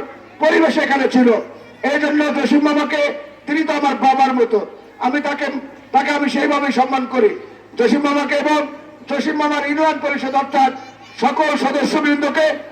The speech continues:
সংরক্ষিত মহিলা স-, সদস্য সহ সকল সং-, সহ সদস্যবৃন্দকে এবং ইউনিয়ন আওয়ামী লীগের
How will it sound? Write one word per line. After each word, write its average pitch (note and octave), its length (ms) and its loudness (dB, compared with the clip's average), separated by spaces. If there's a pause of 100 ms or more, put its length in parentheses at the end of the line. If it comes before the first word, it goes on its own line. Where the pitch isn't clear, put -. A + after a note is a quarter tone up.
(240)
সংরক্ষিত D4 460 0 (140)
মহিলা C#4+ 280 0
স-, C4 300 0
সদস্য C#4 340 -2
সহ C4+ 200 0
সকল C4 340 0 (440)
সং-, C4 220 0
সহ C4+ 100 4 (160)
সদস্যবৃন্দকে C4+ 720 -4 (480)
এবং C#4 140 2 (100)
ইউনিয়ন C#4 300 0
আওয়ামী C#4 300 2
লীগের C4+ 240 -2